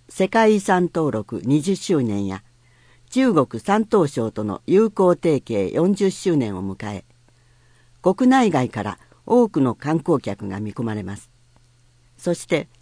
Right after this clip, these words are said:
本県の魅力を実感していただくことで、令和七年には、大阪・関西万博との相乗効果により、さらに観光客の増加が期待されます。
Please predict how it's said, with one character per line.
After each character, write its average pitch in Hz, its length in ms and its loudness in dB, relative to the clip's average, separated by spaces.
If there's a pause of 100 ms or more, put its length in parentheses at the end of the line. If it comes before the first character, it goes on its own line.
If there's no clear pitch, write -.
(440)
本 254 240 4
県 131 240 0
の 110 100 -2
魅 110 140 -2
力 135 320 -2
を 120 160 0
実 135 240 -4
感 196 220 2
し 196 100 -8
て 185 80 2
い 170 80 2
た 160 120 0
だ 151 120 0
く 143 100 -12
こ 123 140 -6
と 127 140 -4
で、 87 160 -12 (800)
令 220 200 8
和 151 140 2
七 - 240 -6
年 131 220 2
に 107 100 -4
は、 101 160 -6 (880)
大 190 160 4
阪・ 185 480 0
関 214 220 2
西 214 260 2
万 190 220 2
博 - 240 -8
と 117 140 -6
の 110 180 -6
相 214 260 4
乗 208 220 6
効 175 180 2
果 104 140 -6
に 101 120 -4
よ 92 100 -8
り、 - 120 -18 (720)
さ 233 200 0
ら 233 120 4
に 139 160 4
観 170 220 -2
光 175 200 2
客 110 220 -6
の 98 160 -6
増 143 200 0
加 135 140 -4
が 117 140 -4
期 - 120 -20
待 117 180 -6
さ 110 160 -10
れ 98 100 -8
ま 101 100 -10
す。 - 160 -20